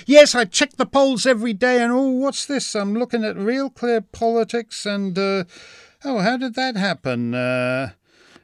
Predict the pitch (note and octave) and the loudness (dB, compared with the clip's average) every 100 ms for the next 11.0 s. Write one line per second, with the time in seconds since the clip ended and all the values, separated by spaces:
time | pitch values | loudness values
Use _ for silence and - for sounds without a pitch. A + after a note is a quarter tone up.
0 | - E3 D#3 D3+ E3+ E3+ D#3 G#3+ C4+ A3 | -12 -6 -6 -4 -2 -2 -2 -2 -2 -2
1 | D3 A2+ - E3 E3+ F3+ F#3 - G#3+ A3 | -6 -6 -8 -6 -4 -4 -6 -2 2 2
2 | - A3+ A3+ A#3+ G#3+ C4 D4 C4+ - - | 0 -4 -2 -4 -4 -4 -4 -6 -8 -10
3 | D4 D#4+ E4 D4+ C4 A#2+ - - - - | -14 -12 -12 -8 -6 -8 -12 -20 -20 -4
4 | C#4+ C#4+ A3 F#3 - - D#4+ D#4+ D4 B2+ | 0 2 2 2 0 0 2 2 2 0
5 | E3+ - - F#3+ G3 G3 G3+ G3+ G3 G3 | -4 -10 -6 -2 0 2 2 2 2 2
6 | G3+ F#3+ F#3 - - A#3 C4+ - A#3+ G3+ | 0 -2 -4 -6 -4 -2 -2 -2 -2 -2
7 | - B3 B3 A3+ - F#3+ - - A3 G#3+ | -2 -4 -2 -2 -6 -8 -12 -2 0 0
8 | F#3+ - - A3+ G#3+ - F3+ F#3 G#3 - | -2 -6 -4 -6 -6 -6 -4 -2 -2 -4
9 | F#3+ E3+ E3+ F#3 G#3+ G3+ - D#3+ E3 - | -4 -2 0 0 0 -2 -2 -4 -4 -14
10 | _ - D#3+ F#3+ F3+ - G3+ F#3+ F3 - | _ -6 -4 -2 -4 -8 -6 -6 -8 -14